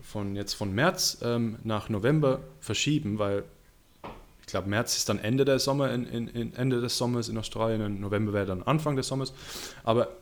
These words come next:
im November sind sie eh auf dem Weg von, glaub ich, Japan nach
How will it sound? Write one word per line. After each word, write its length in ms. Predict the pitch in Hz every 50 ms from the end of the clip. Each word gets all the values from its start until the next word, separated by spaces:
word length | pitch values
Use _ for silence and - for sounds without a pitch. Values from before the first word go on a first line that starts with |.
| - -
im 260 | 123 113 110 110 104
November 480 | 107 117 110 147 170 180 147 131 135 131
sind 160 | 131 139 131
sie 120 | 131 139 - -
eh 140 | 147 156 135
auf 140 | 123 123 -
dem 180 | - 123 113
Weg 200 | 113 131 143 139
von, 460 | - - 123 117 120 120 117 120 120 - -
glaub 220 | - 110 110 113
ich, 280 | 117 110 - - - - - - - - - - - -
Japan 640 | - 117 139 147 - - 139 135 131 131 113 104 113
nach 360 | 117 117 120 117 - - -